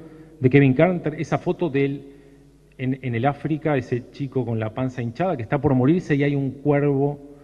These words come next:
detrás, un ave de rapiña que está por comérselo. La conocen, la foto por la cual ganó un premio.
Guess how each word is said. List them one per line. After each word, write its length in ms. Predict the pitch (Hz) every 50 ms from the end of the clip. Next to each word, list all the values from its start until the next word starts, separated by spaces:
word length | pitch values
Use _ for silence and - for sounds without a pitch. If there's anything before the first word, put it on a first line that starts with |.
| - - - -
detrás, 680 | 123 117 110 - 123 127 127 135 127 - - - - -
un 140 | 131 120 113
ave 200 | 120 120 117 113
de 80 | 113 110
rapiña 400 | 107 113 110 - 131 139 139 127
que 60 | 104
está 200 | 95 - 131 113
por 160 | 117 117 110
comérselo. 540 | - 117 107 113 110 104 - - 101 104 104
La 100 | 104 107
conocen, 380 | 131 139 131 110 - - 107 104
la 80 | 110
foto 240 | 107 147 170 185 185
por 100 | - 135
la 80 | 123 127
cual 140 | 160 165
ganó 160 | 147 147 151 147
un 80 | 131
premio. 400 | - 165 147 117 104 101 98 95